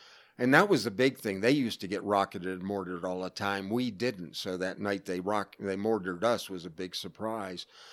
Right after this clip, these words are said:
But anyway, uh, we go into Da Nang on stand down, and somehow I got hooked up where it was approved for me to go to the C N C ha-, uh, safe house. It was how we called it House twenty-two,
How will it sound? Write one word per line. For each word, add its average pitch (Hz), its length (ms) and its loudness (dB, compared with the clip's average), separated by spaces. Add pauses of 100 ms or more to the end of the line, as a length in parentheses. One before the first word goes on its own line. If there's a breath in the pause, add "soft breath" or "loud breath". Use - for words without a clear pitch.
(300 soft breath)
But 123 160 8
anyway, 147 680 10
uh, 117 340 4 (640 soft breath)
we 143 100 2
go 156 240 6
into 139 240 4
Da 120 140 2
Nang 123 320 2
on 110 160 -2
stand 151 540 2
down, 113 500 2 (100)
and 113 260 -2
somehow 160 640 2
I 135 140 4
got 131 280 2
hooked 127 340 0
up 127 260 6 (400 soft breath)
where 113 220 4
it 113 80 -2
was 110 320 -6 (260)
approved 143 480 4
for 127 140 2
me 127 220 4
to 110 120 0
go 113 180 4
to 104 100 -4
the 98 140 -6
C 123 300 2
N 113 100 0
C 113 280 0
ha-, 104 500 -6 (200)
uh, 110 160 0
safe 143 340 4
house. 92 340 -4
It 107 40 -6
was 98 160 -8
how 117 200 0
we 107 140 -8
called 113 240 0
it 95 100 -6
House 117 320 0
twenty-two, 107 840 -2